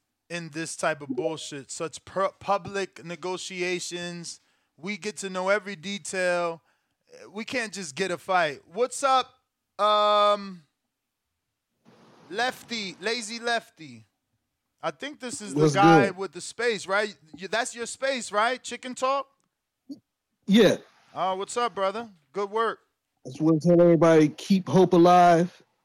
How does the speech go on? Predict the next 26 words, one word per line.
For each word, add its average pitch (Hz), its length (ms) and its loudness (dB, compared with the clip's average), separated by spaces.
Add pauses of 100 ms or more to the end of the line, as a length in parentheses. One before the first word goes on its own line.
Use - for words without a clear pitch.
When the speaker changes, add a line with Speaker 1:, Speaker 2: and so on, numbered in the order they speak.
(140)
Speaker 2:
This 143 220 -4
fight 151 260 4
is 127 120 0
big 147 300 2
enough 143 380 2
where 131 240 4
it 123 260 -2
can't 151 380 2 (120)
not 139 360 2
happen. 107 420 -6 (880)
The 180 120 -8
Speaker 1:
Mm. - 20 -4
Speaker 2:
fight 208 160 8
is 190 80 8
too 208 140 8
big 165 260 8
not 151 160 6
to - 80 -6
happen. 110 320 -8 (2250)
Speaker 1:
Yeah, 156 160 6
Speaker 2:
Uh, 143 180 6
Speaker 1:
I 220 100 6
mean, 247 180 -4
I 254 140 0
believe 269 420 -6
that. 254 300 0